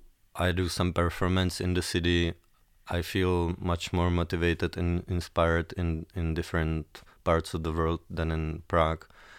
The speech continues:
So I kind of, I'm invited for a show, I show something at the gallery, and at the same time I usually do something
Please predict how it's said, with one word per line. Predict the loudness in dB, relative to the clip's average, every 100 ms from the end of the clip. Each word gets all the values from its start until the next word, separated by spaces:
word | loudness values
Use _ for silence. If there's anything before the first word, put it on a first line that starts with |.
| -20 -20 -20 -10
So | 2 4 6 4 2
I | 0
kind | 2 2 2
of, | 0 -2 -6
I'm | 0 2
invited | 4 4 4 0
for | -4 0
a | 0
show, | 2 4 4 4
I | 0
show | 0 -4
something | -4 -2 -2 -2 -2 -2 -2 -4
at | -4
the | -2
gallery, | 2 2 4 6 4 4
and | 2 0
at | -2
the | -4
same | -2 0
time | 2 2 0
I | 0
usually | -2 -2 -2 -2
do | -4
something | -6 -4 -4 -4 -4 -4